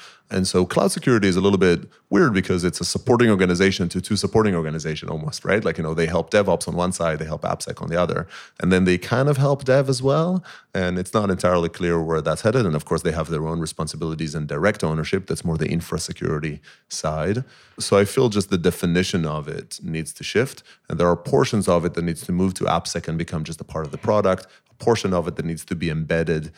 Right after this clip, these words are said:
into your A P M platforms, into your infrastructure monitoring platforms, and actually move to DevOps. And we see a lot of this. We see a lot of, uh, uh, platform teams kind of owning security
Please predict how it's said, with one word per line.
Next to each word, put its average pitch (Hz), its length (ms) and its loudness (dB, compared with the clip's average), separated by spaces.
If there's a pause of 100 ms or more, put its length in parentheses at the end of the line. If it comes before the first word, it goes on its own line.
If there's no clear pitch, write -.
(180)
into 85 280 -6
your 80 160 0
A 82 100 2
P 87 180 -2
M 87 160 2
platforms, 82 760 -4
into 80 200 -8
your 82 120 -6
infrastructure - 560 -8
monitoring 82 500 -6
platforms, 80 440 -6
and 76 120 -8
actually 80 240 -8
move 78 220 -4
to 82 80 -10
DevOps. 80 480 -4
And 87 160 -4 (340)
we 113 80 0
see 123 160 2
a 104 40 6
lot 92 180 6
of 78 80 0
this. 67 220 -4
We 82 60 -6
see - 140 -6
a - 40 0
lot 76 220 -2
of, 71 320 -6
uh, 76 440 -2
uh, 76 180 -6
platform 82 560 -2
teams - 360 -8
kind - 160 -12
of - 80 -10
owning - 340 -8
security - 720 -10